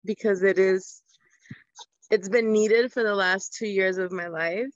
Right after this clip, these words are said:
Um, he just turned two last weekend, March sixth. And I'm just like, I showed up with my little notebook and I'm like, "I'm gonna take notes." And literally, like, every sentence that's come out of your mouth,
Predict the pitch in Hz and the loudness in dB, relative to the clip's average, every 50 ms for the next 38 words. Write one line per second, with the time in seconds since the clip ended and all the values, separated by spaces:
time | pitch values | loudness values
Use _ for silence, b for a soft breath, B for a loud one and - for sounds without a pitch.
0 | _ _ _ _ _ - 190 185 180 175 175 170 165 165 160 160 170 180 196 - | _ _ _ _ _ -6 -4 -2 0 0 0 0 0 -2 -4 -6 -8 -12 -14 -14
1 | - - - - 262 190 - 214 202 - - - 202 185 196 - - - 202 190 | -16 -10 -2 -2 -2 2 2 0 0 0 -4 -8 -10 -10 -10 -12 -10 -8 -4 -4
2 | 190 185 165 - 180 170 180 185 - - 180 175 - 185 180 180 185 175 175 175 | -4 -6 -6 -6 -6 -6 -6 -8 -8 -10 -10 -6 -4 -4 -4 -4 -4 -6 -6 -6
3 | - - - 175 185 190 _ B B B B B B B B B B - - 196 | -8 -10 -10 -10 -10 -10 _ B B B B B B B B B B -4 0 2
4 | 208 208 202 202 202 202 196 196 185 160 - - _ _ _ _ _ _ _ _ | 4 4 6 6 6 4 4 2 0 -4 -8 -16 _ _ _ _ _ _ _ _
5 | _ _ _ _ _ _ _ _ _ _ _ _ _ _ _ - 180 208 220 233 | _ _ _ _ _ _ _ _ _ _ _ _ _ _ _ -2 0 0 0 0
6 | 254 - 240 240 233 - - 214 196 180 175 - - - - 180 185 190 185 185 | -2 -2 -4 -4 -4 -4 -4 -4 -2 -2 -4 -6 -8 -4 -2 0 0 0 -2 -2
7 | 180 180 175 - - - - 190 - - 233 220 208 214 208 208 220 208 214 208 | -4 -6 -8 -10 -14 -20 -20 -16 -8 -6 -6 -2 -2 -2 -2 -2 -4 -2 -2 -2
8 | 202 196 202 202 196 190 190 - - 202 202 196 202 - 208 190 190 185 175 180 | 0 0 -2 -2 -2 -4 -6 -6 -4 -2 0 0 0 -2 -6 -10 -8 -6 -6 -8
9 | - - - 202 226 233 233 - - 254 214 196 202 202 196 196 196 175 165 - | -6 -4 -4 -4 -2 -4 -6 -4 -2 -2 -2 -2 -2 -4 -4 -2 -2 -4 -4 -6
10 | - - 202 202 208 202 202 202 208 214 226 214 220 233 233 233 220 214 196 185 | -4 -4 -2 0 0 0 2 2 2 2 2 0 0 -2 -4 -2 -2 -2 -2 -2
11 | 180 - _ _ _ b b b b b b b _ - 196 196 196 220 240 - | -4 -6 _ _ _ b b b b b b b _ -2 -2 -2 -2 -4 -6 -4
12 | 233 202 214 208 226 214 208 208 196 202 185 180 - - - - 202 196 190 190 | -8 -10 -8 -8 -6 -6 -6 -6 -6 -6 -8 -8 -8 -10 -10 -6 -4 0 2 2
13 | 190 180 185 185 180 180 170 160 165 180 180 226 | 2 2 0 0 0 0 0 0 0 -2 -4 -6